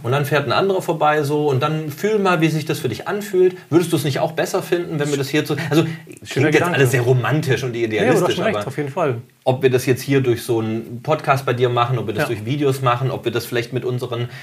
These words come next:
Speaker 1: Familien, Freunden, Kollegen besprechen.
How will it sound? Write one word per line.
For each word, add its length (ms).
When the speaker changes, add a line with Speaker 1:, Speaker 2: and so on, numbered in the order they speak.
Speaker 1:
Familien, 600
Freunden, 500
Kollegen 420
besprechen. 560